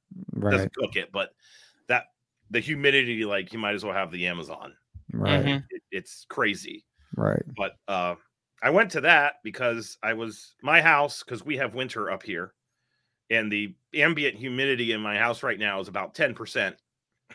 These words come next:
Speaker 2: So that, with
Speaker 1: Yeah.
Speaker 2: just the natural, what's going on in the tub, I can hold it at, like, thirty to forty percent. But I wanted to get it up around fifty to eighty. And so I, I played around with all kinds of things, trying to figure it out. And it took me about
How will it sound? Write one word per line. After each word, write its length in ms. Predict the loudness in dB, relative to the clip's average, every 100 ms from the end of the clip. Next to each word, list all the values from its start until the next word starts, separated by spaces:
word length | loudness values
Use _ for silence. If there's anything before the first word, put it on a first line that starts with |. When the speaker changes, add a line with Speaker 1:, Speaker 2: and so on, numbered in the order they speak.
| _ _ _ _ _ _ _ -12
Speaker 2:
So 520 | 0 4 4 2 -4 _ _ _ _ 4
that, 240 | 8 8 6 2 4
with 160 | 4 2
Speaker 1:
Yeah. 80 | 2
Speaker 2:
just 240 | 0 4
the 100 | 4
natural, 840 | 6 6 6 2 0 0 -2 -6 _ _ -10
what's 180 | -6
going 240 | 2 2 4
on 140 | 0
in 80 | -2
the 80 | -6
tub, 380 | -2 0 2 0
I 80 | -4
can 160 | -6
hold 220 | -6 -6
it 100 | -4
at, 160 | -8 -6
like, 180 | -8 -6
thirty 260 | -6 -6 -6
to 80 |
forty 300 | -4 0 0
percent. 560 | -2 -4 2 2 2 -8 _ _ _ -18 -18 -18 _ -6
But 180 | -6 _ _ _ _ _ -6
I 80 | 0
wanted 220 | 2 0
to 60 | 0
get 140 | 0
it 100 | 4
up 140 | 2 2
around 340 | 0 -2 -4 _ _ -6
fifty 260 | -6 -4
to 180 | -4 0
eighty. 360 | 0 0 -8 -12 -16 -14 -16 -16 -12
And 140 | -10
so 180 | -4 -2
I, 160 | -2 -4 -8
I 80 | -6
played 280 | 0 2 2
around 400 | 2 2 0 -4
with 100 | -6
all 100 | -6
kinds 280 | -4 -6 -6
of 80 |
things, 280 | -6 -6 -6
trying 220 | -6 -6
to 60 | -6
figure 280 | -10 -8 -2
it 60 |
out. 160 | -2 -2
And 80 | -6
it 80 | -6
took 140 | -4
me 80 | -2
about 280 | 0 0